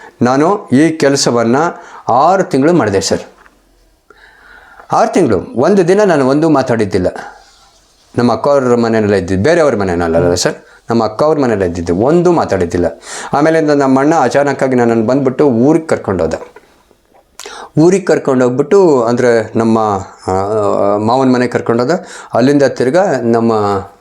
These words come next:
ಸ್ವಂತ ಸ್ಥಳ ಬಿಳಿಗಿರಂಗ ಬೆಟ್ಟ ಕರ್ಕೊಂಬಂದ. ರಜಾ ಮುಗೀತು ಸರ್, ಎಂಟು ಮುಕ್ಕಾಲು ಬಸ್ಸು, ಎಂಟು ಮುಕ್ಕಾಲು ಬಸ್ ಹತ್ಕೊಂಡು ನಾಲ್ಕೂವರೆಗೆ ಕನಕಪುರ ಇಳಿದೆ ಸರ್.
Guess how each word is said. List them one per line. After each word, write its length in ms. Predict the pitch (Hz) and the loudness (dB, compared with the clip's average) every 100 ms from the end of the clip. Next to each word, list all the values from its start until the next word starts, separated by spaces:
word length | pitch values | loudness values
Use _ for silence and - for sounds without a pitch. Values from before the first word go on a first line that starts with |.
| - | -8
ಸ್ವಂತ 260 | - 131 127 | -2 -2 -2
ಸ್ಥಳ 300 | 127 117 135 | -4 -2 0
ಬಿಳಿಗಿರಂಗ 420 | 127 117 117 110 | 0 0 0 0
ಬೆಟ್ಟ 240 | 92 95 131 | 0 -2 -2
ಕರ್ಕೊಂಬಂದ. 540 | - - 90 87 90 87 - - - | -4 -4 -2 -2 -2 -4 -10 -12 -4
ರಜಾ 260 | 117 131 170 | -2 0 0
ಮುಗೀತು 440 | 156 120 110 123 | 0 0 -2 -2
ಸರ್, 220 | 113 156 160 - - - - - - | -2 -2 -4 -14 -18 -18 -6 -2 0
ಎಂಟು 320 | 151 160 170 | 0 2 0
ಮುಕ್ಕಾಲು 380 | 151 117 139 104 | 0 0 0 0
ಬಸ್ಸು, 480 | 117 - 110 - - - | -2 -2 -4 -4 -10 -4
ಎಂಟು 220 | 131 156 | -2 0
ಮುಕ್ಕಾಲು 380 | 160 143 139 120 | 0 0 0 0
ಬಸ್ 280 | 107 151 160 | 0 -2 -2
ಹತ್ಕೊಂಡು 540 | - 123 117 143 180 - - - | -2 -2 0 -2 -2 -8 -8 0
ನಾಲ್ಕೂವರೆಗೆ 1300 | 120 143 185 185 180 165 156 151 131 131 170 190 170 | 0 2 0 -2 0 2 2 2 2 2 2 2 0
ಕನಕಪುರ 400 | 151 123 117 113 | 0 -4 -4 0
ಇಳಿದೆ 300 | 101 87 90 | 0 0 -2
ಸರ್. 180 | 90 | -2